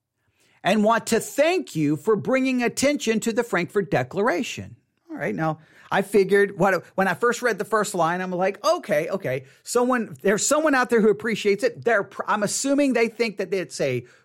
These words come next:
good thing, it's a wonderful thing, and they're just glad that I brought it up." And then I was waiting for, uh-oh, if they're thankful I brought attention to it, maybe they like it, and now they're gonna correct me on all the things they think I got wrong,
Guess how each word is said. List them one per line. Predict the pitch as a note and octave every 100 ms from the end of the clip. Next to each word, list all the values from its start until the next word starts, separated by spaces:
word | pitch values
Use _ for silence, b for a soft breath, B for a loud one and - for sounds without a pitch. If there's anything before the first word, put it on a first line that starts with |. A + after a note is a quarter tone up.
| _
good | D4 D#4 -
thing, | C4 C4 A3
it's | G3+
a | F#3
wonderful | A3+ B3+ A#3+ A#3
thing, | A3+ A#3+ A#3+ B3 A#3+ b b -
and | F#3
they're | A3
just | A3 -
glad | G#3+ G#3 G#3
that | F3+
I | F3+
brought | E3+ F3
it | E3+
up." | B2+
And | G#3+ A#3
then | B3
I |
was | A#3 A#3+ G3+
waiting | D4 C#4+ A#3+
for, | A#3+ A3+ G3+
uh-oh, | G3+ G#3+ D3 C3 C3+ b b b b b
if | E3+
they're | G#3
thankful | G3 D4+ C#4 C#4+
I | A#3
brought | A#3+ A#3+
attention | A3 A#3+ - G3+
to | C#4 A#3+
it, | D#3+ - _ _ _ _ _ _ _ _ _ _ _
maybe | D3+ A3+ D#4 D4+
they | B3+
like | A#3+ C#4 C#4
it, | G#3 G3
and | F#3+
now | G#3 A3
they're | G#3
gonna | G#3 F#3+
correct | - G3+ G#3 - G#3
me | G#3+ D#3+
on | F#3
all | F#3+ G3+
the | F#3
things | G#3 F#3+
they | G3
think | G3+ F#3+
I | F#3
got | D#3+ D3
wrong, | A#3 G#3+ F3